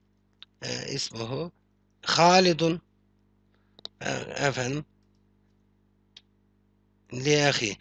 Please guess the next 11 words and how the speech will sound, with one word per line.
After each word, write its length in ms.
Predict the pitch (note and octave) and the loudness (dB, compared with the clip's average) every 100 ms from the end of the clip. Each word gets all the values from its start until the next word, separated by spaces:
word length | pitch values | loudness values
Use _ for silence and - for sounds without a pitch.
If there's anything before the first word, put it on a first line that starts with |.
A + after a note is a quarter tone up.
| - - _ | -16 -20 _
Kardeşimin 760 | - G#3 G#3+ G3+ G3+ G#3 A3+ - _ _ _ - | 4 4 4 4 4 4 0 -6 _ _ _ -4
ismi 320 | F3 - G3 | -4 0 2
Halid 460 | E3 F3+ F#3 G3+ F3 | 4 4 4 2 2
olan, 320 | E3+ F#3 G3 _ - _ _ _ _ _ _ _ _ _ _ | 2 2 0 _ -20 _ _ _ _ _ _ _ _ _ _
Halid 420 | - C#3+ F3 G#3+ | 0 4 6 4
adında 560 | E3+ E3 C#3 C#3+ E3+ F3+ | 4 2 2 -2 -2 -2
bir, 200 | F#3+ E3+ _ _ _ _ _ C#3 | -4 -4 _ _ _ _ _ -6
e, 60 | C#3 C3+ B2+ - - _ _ - | -4 -4 -8 -12 -18 _ _ -20
e, 520 | - - G#2+ - - | -18 -14 -12 -10 -6
çocuğu 380 | - D#3+ C3+ A#2 | -4 -2 -4 -4
var. 260 | E2+ - | -6 -8